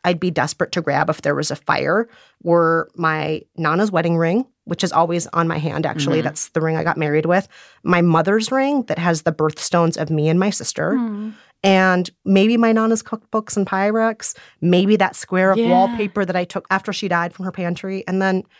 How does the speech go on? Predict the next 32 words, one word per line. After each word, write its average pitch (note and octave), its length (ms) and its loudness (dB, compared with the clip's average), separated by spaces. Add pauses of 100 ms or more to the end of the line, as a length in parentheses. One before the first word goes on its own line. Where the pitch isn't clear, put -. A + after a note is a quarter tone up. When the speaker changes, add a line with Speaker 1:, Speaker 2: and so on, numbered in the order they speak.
(240)
Speaker 1:
you A#3+ 80 -2
know, B3+ 240 0 (360)
honestly, A#3 640 2 (140)
all A#3 160 2
of B3+ 80 -6
the C4 80 0
other G3 180 0
stuff, C4 380 -2
the D#3+ 100 -2
vintage F3+ 320 -4
furniture, G3 540 0
the F3 100 0
art E3 160 0
on F#3+ 140 0
my F#3+ 100 -2
walls, F#3 480 0
as F3 160 -6
much G#3+ 220 -2
joy F3+ 240 0
as G3+ 100 -4
they G#3 80 -2
bring E3 320 -2
me, B3 240 2 (640)
it A#3+ 140 -4
doesn't C4+ 240 -2
matter. F3+ 400 -2 (220)
Tho-, E3 160 0
Speaker 2:
Mm-hmm. C#3 160 0
Speaker 1:
those A#3+ 220 4
things C4 260 0
don't G3 240 0
matter. D#3+ 360 -2